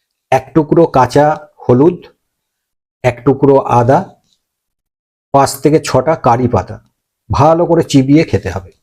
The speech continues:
সপ্তাহে তিন দিন খেলেই হবে। এটা আপনি চালিয়ে যান, বেশি দিন নয়, এক মাস চালালেন, আবার গ্যাপ দিয়ে দিলেন, পনেরো দিন পর আবার একটু শুরু করলেন, সপ্তাহে তিন দিন করে খেলেন।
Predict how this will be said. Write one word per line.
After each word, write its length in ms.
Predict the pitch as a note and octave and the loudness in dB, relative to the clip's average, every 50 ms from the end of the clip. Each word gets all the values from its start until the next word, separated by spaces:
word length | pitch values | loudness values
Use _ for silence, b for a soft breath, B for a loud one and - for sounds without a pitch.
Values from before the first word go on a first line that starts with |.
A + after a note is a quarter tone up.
| _ _ _ _ _ _ _ _ _ _ _ _ _ _ _ _ _ _ - | _ _ _ _ _ _ _ _ _ _ _ _ _ _ _ _ _ _ -4
সপ্তাহে 320 | C3 C3+ - - F#3+ F3+ F3 - - | -4 -4 0 0 0 0 0 0 -2
তিন 140 | - E3+ F3 F3 F3 | 0 2 2 4 4
দিন 140 | F3+ F3 F3 | 4 2 2
খেলেই 280 | - - D3+ E3+ E3+ C3 | 2 0 2 2 2 2
হবে। 200 | F2 - - - _ _ _ _ _ _ _ _ _ _ _ _ _ _ _ _ _ _ - - | 0 -4 -8 -14 _ _ _ _ _ _ _ _ _ _ _ _ _ _ _ _ _ _ -6 -2
এটা 120 | C#3+ F3 E3+ | 2 2 2
আপনি 180 | D#3+ D#3+ E3+ E3 | 2 2 0 0
চালিয়ে 320 | - D#3+ C#3 C3+ C#3+ C#3+ C#3+ | 0 0 0 0 0 0 0
যান, 120 | D#3 D#3 E3 - _ _ _ _ _ _ _ _ _ _ _ _ _ - | 0 -2 -4 -12 _ _ _ _ _ _ _ _ _ _ _ _ _ -2
বেশি 220 | - D#3+ D#3+ - G#3 G3+ F#3+ | 0 0 2 2 0 2 2
দিন 100 | G#3 F3 D3+ | 0 2 2
নয়, 140 | C3 B2+ C#3 | 2 2 0
এক 60 | C#3 - F3 | 0 0 -2
মাস 100 | E3 - - | 0 0 0
চালালেন, 340 | E3 D#3+ D#3+ D#3+ E3 E3+ E3 | 0 0 0 0 -2 -2 0
আবার 180 | D#3 C3 C3+ C3+ | 0 0 0 2
গ্যাপ 180 | A#2+ B2 C3+ C3 C3+ | 2 2 0 2 2
দিয়ে 140 | C#3 C#3+ C#3 | 0 0 0
দিলেন, 180 | C#3+ C#3 D3 C#3+ _ - | 0 -4 -6 -8 _ -2
পনেরো 180 | B2+ B2+ C3 B2+ | 0 0 0 0
দিন 80 | C#3 C#3 | -2 -2
পর 140 | C3+ D3 D3 C#3+ - - | -2 -4 -4 -4 -2 -2
আবার 160 | A#2+ C3 C3+ C#3 | 0 0 0 -2
একটু 140 | C3+ - - - - _ _ _ _ b b b b b b b b - | -8 -16 -20 -20 -20 _ _ _ _ b b b b b b b b -2
শুরু 160 | - C3+ C3+ | 0 2 2
করলেন, 260 | C3+ D3 C3+ C3+ C3+ C3 | 2 2 0 0 0 -2
সপ্তাহে 360 | - - B2 - - C#3 A#2+ - | -2 -4 -4 -2 0 -2 0 0
তিন 80 | B2+ B2+ B2+ | 0 0 0
দিন 140 | C3 B2+ B2+ B2 | -2 -2 0 0
করে 140 | B2+ B2 A#2+ - | 0 0 0 -2
খেলেন। 220 | A#2+ A#2 A#2+ C3+ | -2 -2 -2 -4